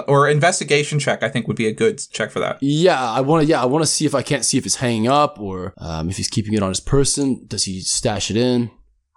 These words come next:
Speaker 2: Twenty-two.
Speaker 1: That's a nat twenty, actually. All right, so
Speaker 2: Yes.
Speaker 1: you do not see a key that is being held around Michael's neck. Uh, in fact, it doesn't seem to be anywhere on his, uh, upper body torso.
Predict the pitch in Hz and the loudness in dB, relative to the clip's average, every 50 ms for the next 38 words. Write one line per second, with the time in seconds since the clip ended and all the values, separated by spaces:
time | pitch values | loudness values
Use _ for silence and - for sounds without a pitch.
0 | _ _ _ _ _ _ _ _ - - - 180 - 269 277 - - 208 185 - | _ _ _ _ _ _ _ _ 0 2 2 2 2 0 -4 0 0 0 0 0
1 | 95 95 - _ _ _ _ _ _ - 127 135 139 - 165 165 165 170 170 - | -4 -8 -14 _ _ _ _ _ _ -2 0 0 0 0 -2 0 0 0 0 -2
2 | - 180 208 220 156 117 104 101 - - 113 104 101 - 135 160 185 196 165 - | 0 0 2 2 2 2 2 0 0 0 0 0 2 4 4 4 4 2 0 0
3 | - - - 151 151 156 156 156 - - - - - - - 151 156 208 269 294 | -2 0 2 4 4 4 4 0 -2 -4 -4 -8 -14 -10 -4 -2 0 0 2 2
4 | 247 190 170 175 180 180 180 - - 196 185 156 143 - - 196 190 180 160 143 | 2 2 4 4 4 4 2 0 -2 0 0 -2 -2 0 -2 0 0 2 0 0
5 | 131 123 127 - _ _ _ - 143 143 139 139 135 135 127 - - - 143 143 | 0 -2 -4 -10 _ _ _ -2 2 4 4 6 6 4 4 0 -2 -4 -4 -2
6 | 147 143 135 131 127 147 147 147 143 139 139 - - 123 131 135 135 135 131 127 | -2 0 0 2 4 4 4 6 4 2 0 0 0 2 4 4 6 6 4 4
7 | 127 123 117 - - 127 131 131 127 - 131 120 113 113 110 - - 131 123 110 | 2 0 -4 -4 0 0 0 2 2 2 2 4 4 2 2 2 2 2 2 2
8 | 98 101 _ - - 120 107 101 104 107 98 - 110 110 - 131 120 117 - - | 0 -2 _ -10 -6 -2 0 0 2 2 2 2 0 0 0 0 0 0 -2 -6
9 | 123 127 120 120 - - 131 120 117 117 117 117 110 95 123 135 131 117 117 117 | -6 -6 -4 -4 -2 -2 -2 0 0 2 2 2 2 2 2 0 0 0 2 2
10 | 113 110 - - 113 113 113 107 117 113 110 104 - - - - - 104 101 101 | 4 4 2 2 2 0 0 0 2 2 2 2 0 -4 -6 -2 0 0 2 2
11 | 98 - - - 123 123 - 113 110 - 113 107 113 117 113 113 107 - - 120 | 0 -2 0 -2 -2 2 2 0 0 2 2 2 4 2 2 0 -4 -4 0 0
12 | 113 123 127 - 120 101 - 135 | 0 0 0 0 0 0 0 -2